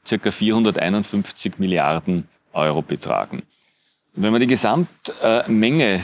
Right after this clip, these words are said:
die wir an Gas im Jahr einundzwanzig in Österreich verbraucht haben, bewertet mit dem Preis,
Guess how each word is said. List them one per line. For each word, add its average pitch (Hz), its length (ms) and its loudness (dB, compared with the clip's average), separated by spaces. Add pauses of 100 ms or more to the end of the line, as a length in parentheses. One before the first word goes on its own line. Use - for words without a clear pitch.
(120)
die 104 140 2
wir 104 420 2
an 101 180 2
Gas 101 640 0 (100)
im 104 520 0
Jahr 95 340 2 (560)
einundzwanzig 101 720 0
in 98 100 0
Österreich 98 560 -2
verbraucht 85 560 -2
haben, 107 360 2 (880)
bewertet 107 640 0 (260)
mit - 200 0
dem 143 180 2
Preis, 98 580 0